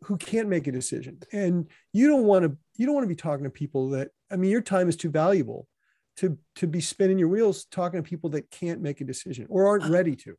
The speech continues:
Speaker 2: and, and I agree, but let's take the flip of that too. What is the impression you're making on your prospect or your customer when you ask a less than direct question? If you're stammering
Speaker 1: Yes.
Speaker 2: and stumbling over yourself and, "Well, I, I don't know. I mean,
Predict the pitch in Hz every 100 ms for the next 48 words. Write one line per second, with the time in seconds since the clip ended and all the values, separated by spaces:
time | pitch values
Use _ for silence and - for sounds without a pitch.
0 | _ _ _ 208 208 - 247 233 - 180
1 | 220 127 131 143 160 - - 165 - 233
2 | 190 123 180 175 110 101 - 170 160 107
3 | 131 196 - 220 139 147 135 147 120 120
4 | 120 120 127 117 110 98 - 117 135 123
5 | 107 104 92 - 160 - 110 90 107 104
6 | 101 104 110 107 95 - - 120 110 101
7 | - 120 101 101 95 - - 87 - 90
8 | 87 135 117 - - - - - 117 113
9 | 107 104 101 98 - - 113 110 110 110
10 | 107 107 101 104 104 104 98 123 165 226
11 | 233 - - - - 220 226 175 175 196
12 | 151 139 156 160